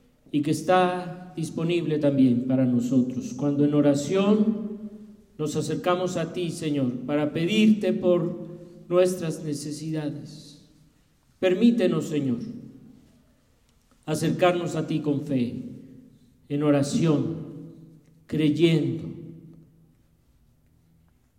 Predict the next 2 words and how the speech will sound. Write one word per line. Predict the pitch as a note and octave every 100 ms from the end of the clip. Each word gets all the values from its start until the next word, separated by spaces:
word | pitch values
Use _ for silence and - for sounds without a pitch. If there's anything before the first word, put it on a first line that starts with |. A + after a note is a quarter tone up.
| _ _ _ _ _ _ _ _ _ _ _ _ _ _ -
y | D#3
pidiéndote | - E3 F3+ F3 E3 E3 E3+ D#3+ - -